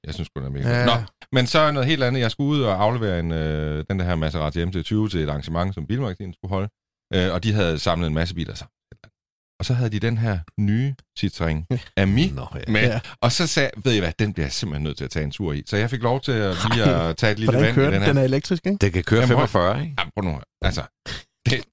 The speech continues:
Speaker 1: den, den er vel to meter og et eller andet. Har sæder i plastik. Alt er bare plastik. Det, øhm, den har en topfart på femogfyrre, en rækkevidde på halvfjerds kilometer og koster firs tusind.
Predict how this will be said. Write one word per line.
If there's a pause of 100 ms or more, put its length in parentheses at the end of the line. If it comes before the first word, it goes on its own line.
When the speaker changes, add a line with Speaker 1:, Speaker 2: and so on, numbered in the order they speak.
Speaker 1:
den,
den
er
vel
to
meter (220)
og
et
eller
andet. (640)
Har
sæder
i
plastik. (140)
Alt
er
bare (220)
plastik. (100)
Det,
øhm,
den
har
en
topfart
på
femogfyrre, (540)
en
rækkevidde
på
halvfjerds
kilometer (380)
og
koster
firs
tusind.